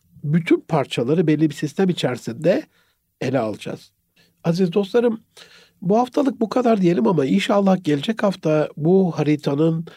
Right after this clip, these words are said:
bu insan puzzle'ının en hayranlık uyandıran özelliklerine yakinen bakalım inşallah. Bedenimiz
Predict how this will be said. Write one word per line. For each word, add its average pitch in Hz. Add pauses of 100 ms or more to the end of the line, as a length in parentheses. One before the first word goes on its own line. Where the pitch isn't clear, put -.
(360)
bu 151
insan 139
puzzle'ının 131
en 190
hayranlık 165
uyandıran 143
özelliklerine 131 (460)
yakinen 151
bakalım 120
inşallah. - (880)
Bedenimiz 139